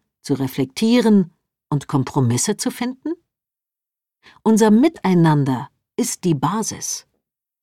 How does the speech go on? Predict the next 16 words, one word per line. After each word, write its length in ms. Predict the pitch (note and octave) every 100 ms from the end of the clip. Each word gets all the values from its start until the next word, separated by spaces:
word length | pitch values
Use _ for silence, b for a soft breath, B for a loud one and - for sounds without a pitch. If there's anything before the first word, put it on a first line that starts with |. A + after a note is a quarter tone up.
| B B
Wir 200 | G#3 G3
synchronisieren, 1080 | E3 D4 - C4+ C4 A#3 F#3+ G#3+ G#3+ G#3+ G#3+ -
wir 260 | - C3+ B2+ -
kooperieren 1040 | - A#3+ - - F3 E3 F#3 F3+ F3+ E3+ _ _ _
und 200 | F#3+ F#3+
wir 100 | G3+
helfen 400 | F3+ A3 - B2+
uns. 400 | A2+ - - - _ _ _ _ _ _ _ _ _ _
Wenn 200 | G#3 B3
wir 100 | C#4
eine 220 | A3 A#3
sichere 420 | E3 B3+ C4+ A3 F3
Basis 460 | F#3+ B3+ - C#3
des 180 | C3+ B2
Miteinanders 720 | F3 - D#3 D3 C#3+ C#3 -
haben, 320 | D#3 D3+ C#3